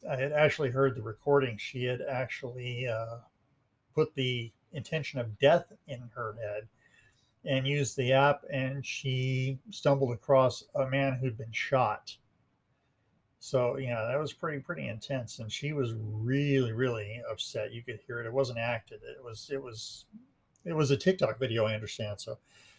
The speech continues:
if you get a chance, you know, look up, uh, Rando-, Randonautica and, uh, on TikTok and look at that video. It's, it's really, really intense.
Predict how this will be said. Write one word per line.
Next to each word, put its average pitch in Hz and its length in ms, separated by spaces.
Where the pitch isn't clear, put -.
if 139 120
you 135 80
get 277 140
a - 40
chance, 165 440
you 147 100
know, 131 140
look 151 240
up, - 160
uh, 131 340
Rando-, 135 560
Randonautica 147 1000
and, 131 480
uh, 127 280
on 127 160
TikTok 135 460
and 120 80
look 123 160
at 143 120
that 120 160
video. 123 400
It's, - 240
it's - 280
really, 113 360
really 135 520
intense. 120 640